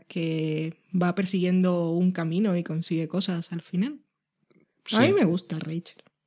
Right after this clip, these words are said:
Speaker 2: Sí, los demás, bueno, eh, tienes ese momento de Chandler que luego ya
Speaker 1: Ujú.
Speaker 2: Pero bueno, es un poco de repente, a lo mejor.
Speaker 1: A mí yo creo que también me, me, me gustan los que no le gustan a los demás, como Buffy.
Speaker 2: Sí.
Speaker 1: ¿Personaje preferido? Buffy.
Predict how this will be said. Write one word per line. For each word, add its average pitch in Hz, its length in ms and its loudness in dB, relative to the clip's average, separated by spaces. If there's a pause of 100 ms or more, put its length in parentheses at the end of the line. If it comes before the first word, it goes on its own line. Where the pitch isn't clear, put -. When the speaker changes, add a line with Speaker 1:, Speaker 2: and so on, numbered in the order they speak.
(380)
Speaker 2:
Sí, 135 120 4
los 104 140 6
demás, 95 320 2 (140)
bueno, 107 280 -2 (220)
eh, - 160 -12
tienes 104 280 2
ese 107 140 -2
momento 101 540 2
de 98 300 -2
Chandler 107 520 -2
que 90 80 -4
luego 90 240 -2
ya 90 400 -6 (160)
Speaker 1:
Ujú. 233 400 4
Speaker 2:
Pero 202 220 2
bueno, 208 320 2 (260)
es - 160 0
un 120 60 -6
poco 110 180 2
de 110 60 6
repente, 90 440 -6 (280)
a 95 80 -4
lo 87 80 -2
mejor. - 400 -10 (180)
Speaker 1:
A 240 60 -8
mí 220 100 2
yo 269 80 0
creo 302 120 0
que 302 80 2
también 233 280 0
me, 240 360 2
me, 208 320 0
me 202 220 -2
gustan 208 320 -2
los 247 100 0
que - 100 -4
no 202 60 2
le 214 60 2
gustan 185 840 0 (220)
a 202 80 -6
los 185 180 0
demás, 196 460 -2
como 180 420 4
Buffy. 240 240 2 (160)
Speaker 2:
Sí. - 60 -
Speaker 1:
¿Personaje 254 320 2
preferido? 262 560 0
Buffy. 180 400 -4